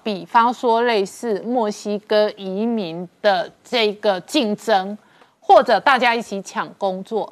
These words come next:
甚至大家一起抢一些社会最弱势的某些资源。我整理了很多台湾各个地方县市的资料给观众朋友看过，观众朋友有兴趣，我明天再贴给大家看。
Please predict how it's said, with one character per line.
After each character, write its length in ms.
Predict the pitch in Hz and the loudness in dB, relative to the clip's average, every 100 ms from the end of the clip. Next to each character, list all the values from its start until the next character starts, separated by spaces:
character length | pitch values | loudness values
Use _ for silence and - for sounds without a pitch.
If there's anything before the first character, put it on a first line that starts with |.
| _ | _
甚 260 | - 339 302 | 0 0 2
至 180 | 311 | 0
大 220 | 269 269 247 | 2 2 2
家 180 | 247 | 2
一 60 | 240 | 0
起 240 | - 202 | -4 -8
抢 360 | 185 - 196 175 | -8 -2 -2 -2
一 60 | 208 | -8
些 280 | - 214 | -2 -2
社 280 | 214 - 220 | -2 -2 -2
会 300 | 208 240 196 185 | -2 0 0 -2
最 380 | - 247 202 185 | -4 -2 -2 -2
弱 280 | 226 233 202 | 0 2 0
势 360 | - 240 202 | -2 -8 -8
的 180 | 170 175 | -4 -4
某 220 | 170 165 | -4 -10
些 200 | - 202 | -4 -4
资 320 | 190 208 208 | -4 -6 -4
源。 300 | 214 190 196 - - - | -4 -6 -10 -16 -20 0
我 100 | 233 | 0
整 400 | - 294 285 381 | 4 4 4 4
理 200 | 330 214 | 4 4
了 180 | 208 214 | 4 2
很 400 | - 226 196 196 | 2 2 2 -4
多 320 | - 262 262 | 4 6 6
台 220 | 262 226 | 6 2
湾 320 | 220 240 240 254 | 6 6 6 2
各 200 | - 294 | 4 4
个 120 | 240 | 4
地 220 | 208 269 214 | 2 0 0
方 200 | 220 214 | 0 0
县 260 | - 226 | -2 -4
市 240 | 208 226 190 | -2 -6 -4
的 160 | 180 | -6
资 240 | 165 - 196 | -8 -4 2
料 180 | 214 175 | 2 2
给 160 | 175 | -4
观 240 | 170 208 202 | -4 -2 -2
众 180 | 208 | -4
朋 140 | 185 185 | -4 -6
友 80 | 160 | -8
看 320 | - 202 170 | -6 -6 -4
过， 220 | 196 180 | -6 -4
观 180 | - 302 | 0 2
众 140 | 339 | 2
朋 80 | 269 | 2
友 80 | 233 | 2
有 160 | 190 | 0
兴 180 | 180 233 | -2 -6
趣， 140 | 214 220 | -2 -4
我 100 | 170 | -2
明 240 | 190 220 | -4 -2
天 160 | 262 254 | -2 -2
再 160 | 226 | -2
贴 220 | 196 196 | -2 -6
给 120 | 190 160 | -6 -2
大 200 | 175 170 | -2 -2
家 80 | - | -4
看。 220 | - | -6